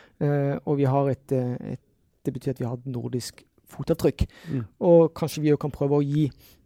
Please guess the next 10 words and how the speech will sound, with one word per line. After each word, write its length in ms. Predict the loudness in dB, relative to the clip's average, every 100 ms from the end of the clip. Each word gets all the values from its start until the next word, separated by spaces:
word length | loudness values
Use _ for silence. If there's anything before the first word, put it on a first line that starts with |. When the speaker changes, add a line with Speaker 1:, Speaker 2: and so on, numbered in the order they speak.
| _ -6
Speaker 1:
eh, 380 | -2 -2 -2 -2
det 120 | -4
samme 220 | -4 -6 -6
fotavtrykket, 580 | -8 -10 -10 -10 -8 -8 -12 _ -8
eh, 380 | -2 -2 -2 -6
videre 500 | -4 -4 0 2 2 0
til, 300 | 2 2 2 -2 _ _ _ _ _ -8
mm, 460 | -6 -6 -10 -12
spesielt 520 | -14 -12 -8 -4 -4
våre, 360 | 0 0 0 -4